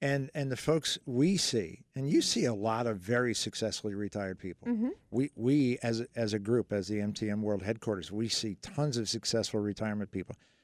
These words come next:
Speaker 1: They are not sitting in their Barco Lounger popping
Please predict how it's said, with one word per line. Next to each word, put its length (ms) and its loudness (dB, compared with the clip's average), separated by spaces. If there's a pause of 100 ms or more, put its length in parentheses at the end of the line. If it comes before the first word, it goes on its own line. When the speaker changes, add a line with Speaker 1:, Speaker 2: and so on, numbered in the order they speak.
(400)
Speaker 1:
They 140 4
are 120 2
not 280 0
sitting 680 2 (540)
in 140 4
their 160 6
Barco 480 2
Lounger 600 0 (680)
popping 600 2